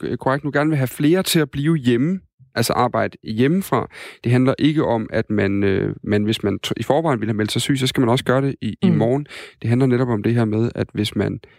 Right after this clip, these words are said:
Speaker 1: havde lidt sådan en dag, hvor man hoster en lille smule, så skal man lade være med at møde på arbejde. Og det, at færre møder på arbejde i kommunen, skulle så gerne gøre, at færre bliver smittet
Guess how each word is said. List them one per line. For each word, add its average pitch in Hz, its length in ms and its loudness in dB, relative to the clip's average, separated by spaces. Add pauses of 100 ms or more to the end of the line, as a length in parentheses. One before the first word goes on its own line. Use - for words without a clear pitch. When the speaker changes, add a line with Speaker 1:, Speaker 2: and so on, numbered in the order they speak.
(200)
Speaker 1:
havde 131 280 2
lidt 131 120 0
sådan 127 180 0
en 110 120 0
dag, 107 200 2
hvor 101 100 0
man 98 160 2
hoster 120 360 0
en 110 80 0
lille 110 180 -2
smule, 107 240 -2
så 113 80 0
skal 117 160 0
man 110 120 2
lade 110 260 0
være 127 180 0
med 110 100 -6
at 107 60 -6
møde 110 180 0
på 110 100 -4
arbejde. 98 360 -2
Og 123 160 0
det, 175 140 2
at 156 100 -4
færre 147 320 0
møder 131 260 2
på 123 100 -6
arbejde 101 340 -2
i - 40 -4
kommunen, 107 360 0 (300)
skulle - 240 -4
så 107 80 2
gerne 107 260 0
gøre, 104 320 2
at - 80 -8
færre - 220 0
bliver - 140 -2
smittet 147 340 2